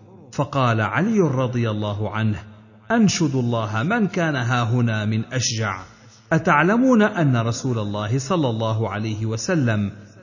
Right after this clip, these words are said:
أهدى إليه رجل حمار وحش وهو محرم،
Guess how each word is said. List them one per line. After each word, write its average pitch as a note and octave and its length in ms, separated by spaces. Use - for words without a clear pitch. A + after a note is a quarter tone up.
أهدى D#3 420
إليه C3+ 560
رجل B2 500
حمار G#2+ 560
وحش - 320
وهو G#2+ 520
محرم، G#2 540